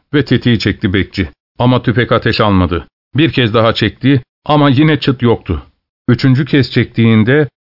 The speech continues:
ateşten dev bir demet fırladı namludan. Kulakları sağır eden bir ses işitildi. Bum! Bum! Tüfek kuvvetle omzunu tepti Ignat'ın. Bir eline tüfeğini, diğerine baltasını alarak gürültünün kaynağını görmeye gitti.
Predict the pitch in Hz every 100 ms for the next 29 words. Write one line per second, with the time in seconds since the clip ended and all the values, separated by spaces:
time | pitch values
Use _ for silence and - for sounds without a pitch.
0 | _ - 120 131 113 - 123 117 95 135
1 | 143 113 127 101 117 127 - 117 107 104
2 | 104 104 107 104 92 95 76 - _ _
3 | - 110 113 131 117 - 104 120 127 113
4 | 117 110 107 - 107 - - 98 104 95
5 | 85 71 _ _ _ _ _ - 165 160
6 | 110 76 - _ _ 117 185 175 120 82
7 | 71 _ _ _ _ _ _ _ _ -
8 | 107 120 113 _ - 104 127 131 117 110
9 | 107 107 107 107 95 107 95 98 95 95
10 | 73 _ _ _ _ 107 131 123 110 107
11 | - 104 110 107 101 135 139 _ _ 104
12 | 139 120 113 110 104 110 113 95 123 127
13 | 113 123 - 113 120 117 120 127 123 113
14 | 110 110 107 101 98 98 95 87 - -
15 | 92